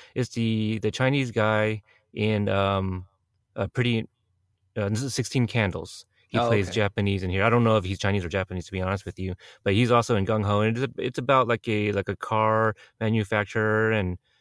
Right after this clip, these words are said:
Speaker 1: you know, the whole East meets West kind of deal. Um, I, I remember the movie, haven't seen it in a really long time. Uh, and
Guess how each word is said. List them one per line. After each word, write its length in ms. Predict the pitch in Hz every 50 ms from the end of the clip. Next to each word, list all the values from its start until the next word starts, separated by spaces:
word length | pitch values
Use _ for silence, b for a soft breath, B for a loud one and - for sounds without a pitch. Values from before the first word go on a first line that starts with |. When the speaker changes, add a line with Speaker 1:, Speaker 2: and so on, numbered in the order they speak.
| _ _ _
Speaker 1:
you 120 | 101 95
know, 60 | 95 95
the 140 | 95 98
whole 480 | 95 107 107 104 104 107 104 101 104 - _ _ _ _ _
East 260 | - 113 107 - -
meets 240 | - 104 104 - -
West 320 | 101 104 104 104 104 - -
kind 220 | - 113 107 104
of 100 | 101 92
deal. 460 | 87 107 107 104 104 107 104 104 101 b b b b b b b
Um, 440 | - 92 92 90 92 95 95 92 - _
I, 220 | - - - - -
I 20 |
remember 420 | 156 151 190 180 180 185 180 170 151
the 140 | 120 110
movie, 340 | 104 120 135 123 98 95 92
haven't 300 | 90 107 117 110 117 107
seen 260 | 95 - - 117 113
it 140 | 107 101 95 -
in 140 | - 110 104
a 60 | 101
really 240 | 92 98 104 98 95
long 240 | 92 92 92 95 90
time. 500 | - - 104 95 95 95 95 95 - - b b b b b b b b b -
Uh, 320 | 95 92 92 95 95 92 -
and 1000 | - 127 120 120 120 120 117 117 113 113 113 113 113 113 113 117 117 113 110 -